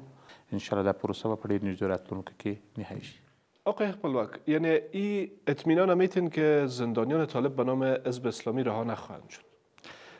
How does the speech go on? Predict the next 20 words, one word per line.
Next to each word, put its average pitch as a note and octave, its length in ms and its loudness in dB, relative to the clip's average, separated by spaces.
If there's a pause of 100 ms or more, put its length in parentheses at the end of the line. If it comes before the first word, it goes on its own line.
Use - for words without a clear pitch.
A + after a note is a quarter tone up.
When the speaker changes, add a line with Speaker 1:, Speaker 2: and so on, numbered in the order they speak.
(140)
Speaker 1:
اه، F3 160 10 (200)
یو A3 200 6
شی G#3+ 180 4
باید، E3+ 400 4
اه، C3+ 440 4
وضاحت A#2+ 720 4
ورکړو D3+ 240 0
چې، C3 500 -4
اه، A2 40 0
اوس C3 460 2 (100)
هم، C3 280 -2 (560)
اه، G#2+ 140 -2
د G2+ 120 -2
حزب G#2 220 2
اسلامي A#2 680 -2
یو G#2 180 4
زیات B2 360 2
تعداد، G2 340 4 (220)
اه، G2+ 200 4
جنګیالي G#2+ 800 2